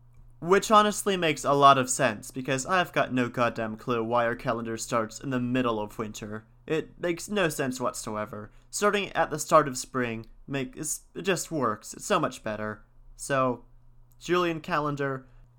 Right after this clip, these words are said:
get your shit together. Jesus Christ, just, just fix it. Okay, that was a bit of a rant, ramble. This whole thing's been a ramble. That was more ranty.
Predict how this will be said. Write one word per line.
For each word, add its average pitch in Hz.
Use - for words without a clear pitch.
get 185
your 123
shit -
together. 110
Jesus 139
Christ, 107
just, -
just -
fix -
it. 107
Okay, 110
that 143
was 160
a 180
bit -
of 139
a 135
rant, 117
ramble. 113
This 127
whole 165
thing's 127
been 120
a 104
ramble. 104
That 139
was 127
more 120
ranty. 110